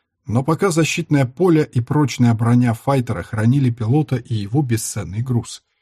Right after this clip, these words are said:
Нестеров с облегчением увидел, что с блоком торпедного наведения всё в порядке. Зелёный квадратик захвата цели уже почти совместился с основанием четвёртой лучевой соты "Сатаны".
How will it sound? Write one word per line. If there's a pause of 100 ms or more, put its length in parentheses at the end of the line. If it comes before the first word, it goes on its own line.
(680)
Нестеров
с
облегчением
увидел,
что
с
блоком
торпедного
наведения
всё
в
порядке. (500)
Зелёный
квадратик
захвата
цели
уже
почти
совместился
с
основанием
четвёртой
лучевой
соты
"Сатаны".